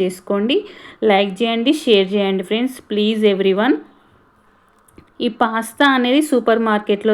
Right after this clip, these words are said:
దొరుకుతాయి ఫ్రెండ్స్. ఈవినింగ్ టైంలో స్నాక్స్ కూడా ఈ విధంగా చేసి పిల్లలకు పెట్టండి. చాలా టేస్టీగా భలే ఉంటది. So మసాలాలు అనేది ఏవి అవసరం లేకుండా, సాస్లు అనేది ఏవి అవసరం లేకుండా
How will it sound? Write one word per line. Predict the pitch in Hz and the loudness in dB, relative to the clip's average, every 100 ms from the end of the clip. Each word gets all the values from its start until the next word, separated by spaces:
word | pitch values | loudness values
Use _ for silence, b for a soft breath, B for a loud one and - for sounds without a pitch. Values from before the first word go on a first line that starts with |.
| 208 | 2
దొరుకుతాయి | 208 202 214 208 202 | 0 0 0 0 0
ఫ్రెండ్స్. | 233 330 - - _ b b b b 240 | 2 2 0 -16 _ b b b b 0
ఈవినింగ్ | 262 277 269 233 | 4 6 6 4
టైంలో | 214 202 214 277 | 2 2 2 2
స్నాక్స్ | 285 233 202 208 214 208 190 | 2 0 2 -2 -4 -6 -2
కూడా | 202 294 - B B B B 220 | 0 -2 -4 B B B B -4
ఈ | 220 | -2
విధంగా | 226 233 233 226 | 0 0 0 2
చేసి | 214 214 - | 2 2 -2
పిల్లలకు | 208 202 202 202 | 0 2 0 -2
పెట్టండి. | 185 185 190 208 214 | -4 -2 -2 -2 -4
చాలా | 220 202 220 220 208 | -2 0 0 0 0
టేస్టీగా | 196 202 - 208 220 233 180 | -2 -2 -2 0 0 0 0
భలే | 190 196 202 196 | 0 2 0 -2
ఉంటది. | 196 202 202 269 302 B B B B - | 0 0 0 -2 -6 B B B B -2
So | 247 247 214 | 0 2 0
మసాలాలు | 208 233 226 233 226 220 | 0 0 2 2 2 0
అనేది | 220 220 208 196 214 | -2 -2 -4 -2 0
ఏవి | 247 262 240 | 2 2 2
అవసరం | 214 214 220 214 202 | 2 0 -2 0 0
లేకుండా, | 190 196 185 202 196 | -2 -4 -4 -4 0
సాస్లు | 208 196 208 226 214 | -2 -2 -4 -2 0
అనేది | 214 208 190 | 0 0 -2
ఏవి | 208 208 | 0 -2
అవసరం | 196 196 208 196 190 | -2 -4 -4 -2 -4
లేకుండా | 190 220 | -4 -2